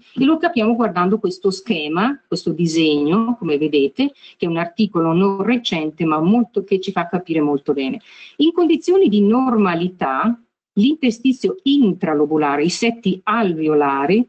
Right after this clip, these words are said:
presentano uno spessore non visibile in tac. Quando l'interstizio si inspessisce per vari motivi, che possono essere flogistici, ma anche neoplastici, ad esempio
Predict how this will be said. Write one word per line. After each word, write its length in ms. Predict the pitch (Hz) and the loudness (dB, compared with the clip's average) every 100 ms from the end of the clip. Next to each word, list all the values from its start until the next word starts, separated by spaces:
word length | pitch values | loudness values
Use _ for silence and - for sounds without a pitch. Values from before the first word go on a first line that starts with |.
| _ _ - | _ _ -8
presentano 560 | 302 247 233 226 240 | -4 0 -2 0 0
uno 40 | 214 | 0
spessore 480 | - 233 - 196 196 | -2 -4 -2 0 2
non 300 | 214 277 240 | 2 4 2
visibile 460 | 214 160 151 156 | 0 -2 -2 0
in 160 | 151 - | -2 -2
tac. 280 | - 113 - _ _ _ _ _ | -4 -6 -12 _ _ _ _ _
Quando 380 | - 349 392 277 | -2 0 2 4
l'interstizio 960 | 240 247 220 208 - 247 220 - 175 156 | 4 2 2 -4 -2 0 0 -2 -2 -2
si 220 | - 254 | -2 0
inspessisce 800 | 269 - 180 185 220 247 - 170 | 0 0 -6 -2 0 0 -2 -6
per 220 | 156 151 | -6 -6
vari 340 | 147 185 247 170 | -2 -2 -2 -4
motivi, 540 | 151 - 190 170 156 | -8 -4 -2 0 -2
che 140 | 160 | -4
possono 460 | 156 160 160 - 156 | -2 -2 -4 -4 -4
essere 280 | 151 156 147 | -2 -4 -4
flogistici, 760 | - 151 147 180 214 165 - | -2 -4 -2 -2 -2 -4 -4
ma 100 | 143 | -4
anche 200 | 143 - | -4 -4
neoplastici, 720 | 151 139 151 151 190 - 147 | -2 -2 -2 -2 -4 -6 -6
ad 80 | 151 | -2
esempio 400 | 151 160 151 151 | -2 -2 -2 -4